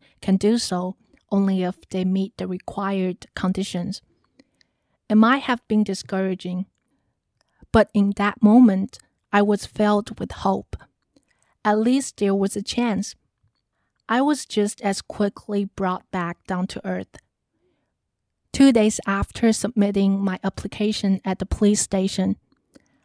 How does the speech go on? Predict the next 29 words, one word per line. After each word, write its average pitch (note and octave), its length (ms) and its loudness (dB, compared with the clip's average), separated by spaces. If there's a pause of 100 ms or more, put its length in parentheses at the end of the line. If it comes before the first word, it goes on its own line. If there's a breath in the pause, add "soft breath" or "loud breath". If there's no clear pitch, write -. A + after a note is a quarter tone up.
(100)
I G#3 60 2
received B3 540 2
a G3+ 100 -2
phone A3 300 0
call F#3+ 380 -4 (160)
notifying G3+ 640 0
me F#3 300 -2
that F3+ 220 -4
it - 200 -12
had G#3 220 -6
been F#3+ 200 0
refused. F#3+ 600 -8 (720)
The G3+ 100 4
reason? G3+ 480 2 (640)
I G#3 60 -4
didn't A3 360 0
meet G3+ 180 0
the F#3+ 80 0
required F#3 840 -2
conditions. G3 680 -4 (1200)
The A3 160 0
officer B3 520 2
in G#3 240 4
charge G3+ 520 -2
of F#3+ 200 -6
my F#3+ 160 -2
application G3 840 -4
told - 400 -4
me F#3+ 260 -4